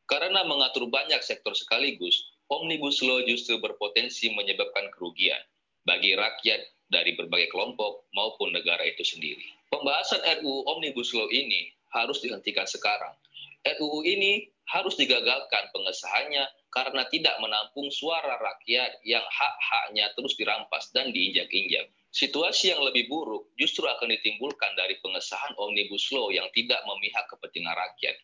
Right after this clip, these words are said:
namun justru korporasi-korporasi besar. Kita membutuhkan perlindungan terhadap rakyat, lingkungan, serta pejuang hak asasi manusia dan lingkungan. Kita tidak bisa bergantung pada janji-janji pemerintah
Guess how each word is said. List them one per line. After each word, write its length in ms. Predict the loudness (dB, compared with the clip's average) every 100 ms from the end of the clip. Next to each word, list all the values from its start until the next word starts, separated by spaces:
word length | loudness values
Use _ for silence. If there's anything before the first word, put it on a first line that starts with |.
| -20 -20 -2
namun 400 | 0 2 0 -2 -8 _ 2
justru 320 | 4 4 2 0 0
korporasi-korporasi 1040 | -4 -2 -2 -2 -2 -4 -4 -4 -4 -6
besar. 320 | -6 -2 -4 -6 _ _ _ _ _ 0
Kita 240 | 2 2
membutuhkan 560 | 0 0 0 2 2 4
perlindungan 480 | 4 4 4 0
terhadap 320 | 0 -4 -4 -2
rakyat, 400 | -4 -2 -4 -4 _ _ 0
lingkungan, 480 | 2 2 2 2 -4 -8
serta 480 | -2 0 2 0 0
pejuang 400 | 0 2 0 0
hak 240 | 0 0 2 0
asasi 400 | 0 -4 -4 -2
manusia 400 | 0 -2 -2 -2
dan 160 | 0 0
lingkungan. 440 | -2 -4 -4 -6 -8 _ _ _
Kita 240 | 2 4 4
tidak 240 | 4 4 4
bisa 320 | 2 2 0
bergantung 480 | 2 0 0 -4 -2
pada 240 | 0 2
janji-janji 640 | 4 4 4 4 2 0
pemerintah 560 | -6 -2 0 0 0 0